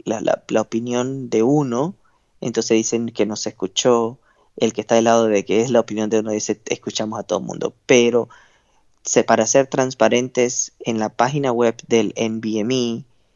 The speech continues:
no, no me he fijado, pero sí todavía está, están todos los comentarios que se hicieron por diferentes personas que no tienen nada que ver,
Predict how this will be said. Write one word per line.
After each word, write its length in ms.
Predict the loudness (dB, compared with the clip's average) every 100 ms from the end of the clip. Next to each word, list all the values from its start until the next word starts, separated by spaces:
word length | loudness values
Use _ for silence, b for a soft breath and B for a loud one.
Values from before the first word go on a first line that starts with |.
| -6
no, 340 | 0 0 0
no 220 | -2 -2
me 140 | 0 -2
he 40 |
fijado, 360 | -2 -4 -4 -4
pero 120 | -6
sí 80 | -2
todavía 240 | 0 0
está, 360 | 0 0 0 -2
están 460 | -12 -10 -4 -4 -4
todos 320 | 2 4 4
los 120 | 2
comentarios 560 | -2 -4 -2 0 0 -2
que 120 | -6
se 120 | -6
hicieron 360 | -2 0 -2 -2
por 240 | -4 -4
diferentes 500 | -4 -4 -4 -4 -4
personas 440 | -2 -2 -2 -6 -6
que 160 | -6
no 180 | -4 -4
tienen 400 | -2 -2 -2 -2
nada 260 | 0 0 0
que 160 | -2
ver, 280 | 0 0 -4